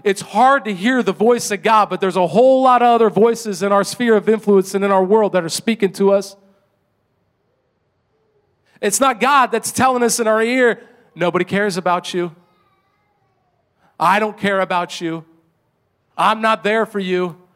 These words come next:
I'll never be there for you." It's not God that's speaking that. The enemy is speaking into our lives in that moment of discouragement and our lack of hope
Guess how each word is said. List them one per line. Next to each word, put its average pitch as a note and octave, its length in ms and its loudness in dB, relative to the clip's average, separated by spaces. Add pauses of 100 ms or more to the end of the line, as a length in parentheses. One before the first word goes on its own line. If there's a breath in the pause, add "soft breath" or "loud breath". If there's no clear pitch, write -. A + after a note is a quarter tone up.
(160 soft breath)
I'll F#3 160 2
never G#3+ 300 0
be A#3+ 220 2
there G#3+ 220 0
for G3+ 160 -6
you." G3+ 200 2
It's G#3 160 -4
not B3 240 0
God B3 280 2
that's G#3+ 140 -2
speaking C4 380 -2
that. G#3+ 180 0
The G#3+ 160 -16
enemy A#3+ 380 -2
is A3 100 -4
speaking A#3 420 -6
into B3+ 300 -2
our A#3+ 140 4
lives B3 340 0
in G#3+ 80 -6
that G#3+ 220 0
moment A#3+ 320 0
of - 80 -4
discouragement A3+ 600 -2
and G#3+ 80 -4
our G#3 120 2
lack A3+ 300 0
of A3 100 -2
hope A#3 380 2